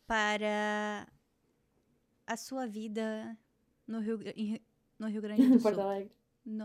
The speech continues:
Speaker 2: Uhum.
Speaker 1: em Porto Alegre. Então, depois você ficou esse tempo lá na Malve e aí decidiu trocar de área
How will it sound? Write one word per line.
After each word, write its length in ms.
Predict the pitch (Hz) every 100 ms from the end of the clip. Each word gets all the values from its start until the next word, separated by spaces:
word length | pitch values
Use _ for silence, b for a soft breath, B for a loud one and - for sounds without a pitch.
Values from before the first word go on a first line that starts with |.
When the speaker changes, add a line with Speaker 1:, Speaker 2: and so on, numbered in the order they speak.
| 202
Speaker 2:
Uhum. 320 | 202 196 196
Speaker 1:
em 80 | 226
Porto 240 | 214 208 226
Alegre. 560 | 214 196 185 180 180 b b b b b
Então, 460 | 220 233 233 233 226
depois 280 | 226 240 240
você 440 | 247 240 233 233
ficou 360 | 233 254 240 226
esse 200 | 233 -
tempo 280 | - 214 233
lá 80 | 233
na 100 | 254
Malve 440 | 247 262 294 294
e 100 | 294
aí 120 | 254
decidiu 440 | 214 220 - 233 226
trocar 340 | 247 - 220
de 140 | 226 240
área 500 | 202 196 220 254